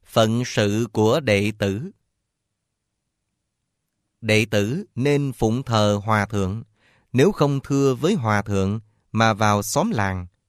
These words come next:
phạm đột kiết la. Nếu cùng đi với tỳ kheo khác,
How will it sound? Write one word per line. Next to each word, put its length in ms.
phạm 440
đột 300
kiết 300
la. 320
Nếu 380
cùng 280
đi 280
với 200
tỳ 240
kheo 300
khác, 300